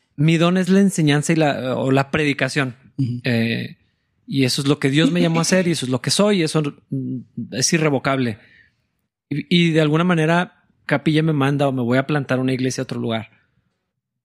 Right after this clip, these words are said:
Speaker 1: Probablemente voy a tener que dirigir la alabanza.
Speaker 2: Ujú.
Speaker 1: Y
Speaker 2: Y nunca, y no, y te vas a tardar años en tener un púlpito, tal vez.
Speaker 1: Probablemente.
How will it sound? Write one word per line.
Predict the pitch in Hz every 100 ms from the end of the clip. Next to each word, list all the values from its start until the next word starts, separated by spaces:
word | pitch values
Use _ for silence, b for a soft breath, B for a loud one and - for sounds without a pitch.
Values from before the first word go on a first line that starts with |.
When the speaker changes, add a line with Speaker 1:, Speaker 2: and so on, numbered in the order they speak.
| _ _ _ _ _ _
Speaker 1:
Probablemente | 135 151 185
voy | 175
a |
tener | 165 165
que | 165
dirigir | 151 147
la | 131
alabanza. | 117 120 202 202 131 131 -
Speaker 2:
Ujú. | 151 110 143 - _ _
Speaker 1:
Y | - 143 139 131 - -
Speaker 2:
Y | 190
nunca, | 196 190 185
y | 190
no, | 185 185 185 -
y | 185
te | 170
vas | 151
a | 170
tardar | 165 165 -
años | 147 196 254 214
en | 180
tener | 156 143
un | 139
púlpito, | 233 269 220 160
tal | 156
vez. | 170 359 - -
Speaker 1:
Probablemente. | 151 151 151 151 220 214 170